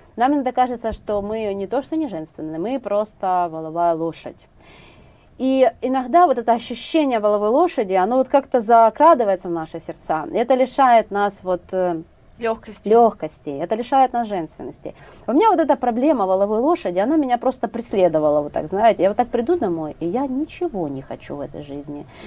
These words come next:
Speaker 1: Не совершенствоваться, не, не радоваться, ни-, ничего.
Speaker 2: Ни коробочку придумывать для
Speaker 1: Да,
Speaker 2: носков.
Speaker 1: да, да, да, не коробочку. Я хочу вот так вот просто пумс, и всё,
Speaker 2: Меня
Speaker 1: и
Speaker 2: нету.
Speaker 1: отключиться,
Speaker 2: Да.
Speaker 1: да. И я просто начала ощущать, что это такая рутинность. Вот каждый день мой не отличается от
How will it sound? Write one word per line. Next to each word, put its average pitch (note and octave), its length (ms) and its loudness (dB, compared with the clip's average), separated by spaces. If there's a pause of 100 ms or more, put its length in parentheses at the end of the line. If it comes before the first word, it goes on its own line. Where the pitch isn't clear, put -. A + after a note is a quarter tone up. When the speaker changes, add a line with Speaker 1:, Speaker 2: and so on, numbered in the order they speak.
(120)
Speaker 1:
Не E4+ 120 0
совершенствоваться, G#3+ 1200 0
не, F4 160 6
не F4+ 180 6
радоваться, A3+ 720 4
ни-, C4+ 100 0 (260)
ничего. A4+ 240 0
Speaker 2:
Ни F#4+ 80 2
коробочку E4+ 560 4
придумывать C#4 500 0
для D4 140 -6
Speaker 1:
Да, F4+ 80 4
Speaker 2:
носков. F4+ 420 2
Speaker 1:
да, A3+ 280 4
да, A3+ 160 4
да, F#3+ 120 0
не E4+ 120 0
коробочку. C4 500 2 (280)
Я C#4 80 4
хочу E4 180 0
вот E4+ 80 2
так F4 140 0
вот C#4 120 0
просто C#4+ 340 4
пумс, C5 500 2 (340)
и G4 140 6
всё, D#4+ 260 0
Speaker 2:
Меня - 140 4
Speaker 1:
и A4+ 40 4
Speaker 2:
нету. D4 300 2
Speaker 1:
отключиться, G#3+ 380 -4
Speaker 2:
Да. - 20 -2
Speaker 1:
да. G#3+ 280 2 (560)
И G#3+ 100 -6
я D4 220 4
просто D4+ 280 0
начала C4+ 300 0
ощущать, B3+ 240 -2
что A#3+ 100 -14
это B3+ 220 -4
такая B3 300 0
рутинность. G#3+ 640 -4
Вот G3 100 -10
каждый B3+ 300 0
день D#4 220 2
мой G#3 160 0
не G3+ 80 -4
отличается C4 720 2
от B3 60 0